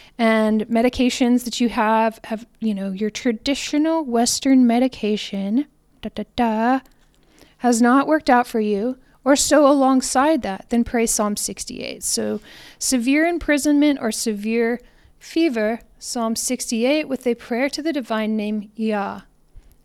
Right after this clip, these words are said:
And now I'm gonna clear my throat and read this wonderfully long and wonderful psalm. <coughs>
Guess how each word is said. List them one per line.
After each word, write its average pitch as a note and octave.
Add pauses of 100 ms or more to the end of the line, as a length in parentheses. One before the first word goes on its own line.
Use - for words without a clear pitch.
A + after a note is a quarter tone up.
And A3
now G#3+
I'm A3
gonna G#3+
clear A#3
my G#3+
throat D4+
and A#3
read A3+
this A3
wonderfully D4+
long A#3+
and A3+
wonderful G#3+
psalm. A3 (1700)
<coughs> E4